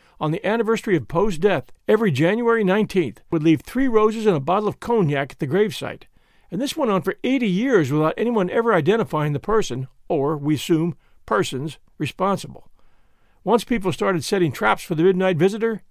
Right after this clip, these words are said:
the visits ended. The story of the Black Aggie statue in Washington, D C is an interesting story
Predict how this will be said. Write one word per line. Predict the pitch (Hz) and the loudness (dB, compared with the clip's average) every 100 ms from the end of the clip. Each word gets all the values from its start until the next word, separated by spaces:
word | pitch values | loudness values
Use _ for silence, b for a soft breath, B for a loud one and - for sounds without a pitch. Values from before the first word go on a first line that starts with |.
| _ _ - | _ _ -12
the | - | -4
visits | 147 165 151 - | 0 2 2 -2
ended. | 147 131 98 135 - - _ _ _ _ _ _ _ _ | -6 -6 -10 -14 -20 -20 _ _ _ _ _ _ _ _
The | - | -6
story | - 247 277 | -2 0 0
of | |
the | 180 | 0
Black | 131 208 226 - | 0 2 0 -2
Aggie | - 240 190 | 0 2 2
statue | 156 - 233 - 151 | 0 2 2 2 0
in | 156 | 2
Washington, | 190 - 165 165 | 0 0 0 0
D | 131 185 | 0 -2
C | 165 254 226 | -2 -2 -2
is | |
an | 151 | -2
interesting | 190 156 131 156 | -2 0 0 0
story | 127 - 135 135 | -2 -4 -4 -2